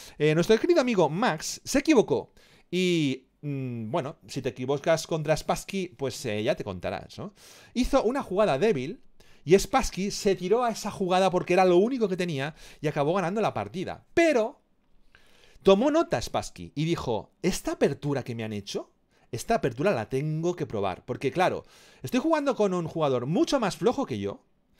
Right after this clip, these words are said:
y me ha resistido todo lo que ha querido. Y si no se llega a equivocar en la jugada veintiuno, estos son tablas, ¿no? Así que lo que hizo Spassky fue apuntarse, eh, esta defensa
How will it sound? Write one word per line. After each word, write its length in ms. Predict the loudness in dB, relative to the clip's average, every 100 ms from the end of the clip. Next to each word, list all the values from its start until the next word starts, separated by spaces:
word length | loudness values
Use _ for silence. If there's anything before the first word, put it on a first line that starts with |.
| _ _ _ -2
y 140 | 0
me 120 | 4
ha 60 | 4
resistido 720 | 4 0 -2 -2 0 2 2
todo 160 | 2
lo 80 | 2
que 60 | 0
ha 20 |
querido. 300 | 0 0 0
Y 100 | 0
si 220 | 0 2
no 180 | 4 4
se 220 | 4 2
llega 220 | 2 4 4
a 20 |
equivocar 480 | 4 0 4 4 4
en 80 |
la 100 | 2
jugada 380 | 0 2 2 4
veintiuno, 760 | 4 2 2 2 2 0 -2 -8 -20 -12
estos 240 | -8 -2
son 180 | 0 0
tablas, 460 | 2 0 0 -6 -12
¿no? 140 | -18 _ _ -20 -20 -20 -20 -20 _ _
Así 300 | -4 0 0
que 280 | 4 4 4
lo 200 | 2 2
que 100 | 2
hizo 180 | 0 0
Spassky 400 | 0 -2 -2 -4
fue 180 | 2 2
apuntarse, 800 | 2 -2 0 -2 0 0 0 0
eh, 640 | -4 -2 -2 -2 -4 -6 -6
esta 220 | -6 -2
defensa 520 | -2 -2 -4 -4 -6